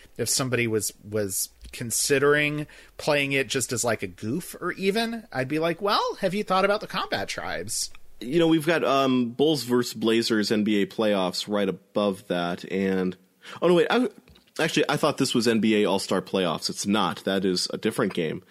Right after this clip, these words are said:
Speaker 2: 'Cause I was almost gonna say I c-, I could compare it to that one as, like, these are both, you know, kind of slight games, but I think N B A All-Star does what it's doing better. But that one's further up the list. I don't remember enough about Bulls v Blazers N B A playoffs.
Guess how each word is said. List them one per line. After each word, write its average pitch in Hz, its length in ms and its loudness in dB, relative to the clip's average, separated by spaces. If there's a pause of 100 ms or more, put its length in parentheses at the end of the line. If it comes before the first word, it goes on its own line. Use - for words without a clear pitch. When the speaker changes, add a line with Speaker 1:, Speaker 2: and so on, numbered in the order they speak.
(120)
Speaker 2:
'Cause 123 140 -2
I 135 60 4
was 131 100 2
almost 147 240 2
gonna 127 100 4
say 117 260 4
I 110 40 0
c-, - 120 -4
I 113 100 0
could 107 120 -4
compare 110 360 0
it 101 100 0
to 110 80 -2
that 101 180 2
one 101 180 2
as, 92 140 0
like, 95 200 0
these 107 180 0
are 104 60 2
both, 101 340 0 (180)
you 98 120 0
know, 95 80 0
kind 107 200 -2
of 95 80 -4
slight 101 400 0
games, 104 440 2
but 101 180 0
I 80 120 0
think 98 280 -2
N 95 140 -2
B 98 200 2
A 95 40 2
All-Star 95 320 0
does 95 460 -2
what 90 160 0
it's 90 120 -4
doing 92 280 0 (180)
better. 113 380 0 (340)
But - 80 -10
that 170 120 4
one's 196 140 2
further 110 300 4
up 87 100 -2
the 92 80 0
list. 78 440 -2 (400)
I 180 40 4
don't 240 140 6
remember 143 320 4
enough 101 180 2
about 98 520 -2
Bulls 101 260 2
v 101 120 2
Blazers 92 640 0
N 90 120 0
B 90 180 2
A 85 40 -2
playoffs. 85 760 -4